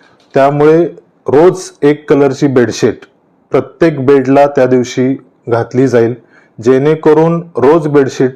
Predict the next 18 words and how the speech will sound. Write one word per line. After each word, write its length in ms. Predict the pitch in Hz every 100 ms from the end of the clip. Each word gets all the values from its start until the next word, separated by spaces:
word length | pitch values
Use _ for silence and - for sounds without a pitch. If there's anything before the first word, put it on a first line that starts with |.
| _ -
चेंज 260 | 135 143 127
होतील, 360 | 127 123 143 151 _ _ _ _ _ _ _ _ _ 139
तसेच 460 | 131 180 139 - - - _ _ _ _ -
इन्फेक्शन 680 | 127 120 151 - 165 151
रेट 300 | 139 143 139
कमी 240 | - 135 143
होईल 280 | 135 135 139 - _ _ _ _ _
व 140 | 131 139 151 160 - 143
येणाऱ्या 380 | 127 131 139
सर्व 300 | 143 143 139
नागरिकांना 720 | 139 131 127 127 127 127 131 131
सुविधा 600 | - 123 127 123 127 131 - _ _ _
अजून 360 | 135 131 185 170
चांगल्या 340 | 147 135 123
प्रकारे 360 | - - 107 98
देता 280 | 98 -
येतील. 300 | 92 90 104 98 _ _ _ _
आज 300 | 131 135 139